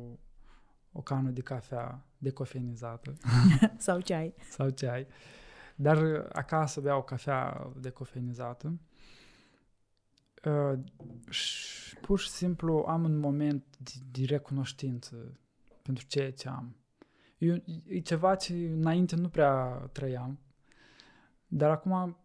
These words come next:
Speaker 1: trăiesc cam în fiecare zi momente din astea de, de împlinire,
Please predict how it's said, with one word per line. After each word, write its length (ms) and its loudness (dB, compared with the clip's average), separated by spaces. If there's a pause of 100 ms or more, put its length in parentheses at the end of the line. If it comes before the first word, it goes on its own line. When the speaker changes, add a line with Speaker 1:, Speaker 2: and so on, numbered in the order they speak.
(360)
Speaker 1:
trăiesc 280 2
cam 160 2
în 80 4
fiecare 400 0
zi 160 -4
momente 420 -2
din 100 -8
astea 260 -10
de, 280 -12 (720)
de 220 -6 (120)
împlinire, 760 0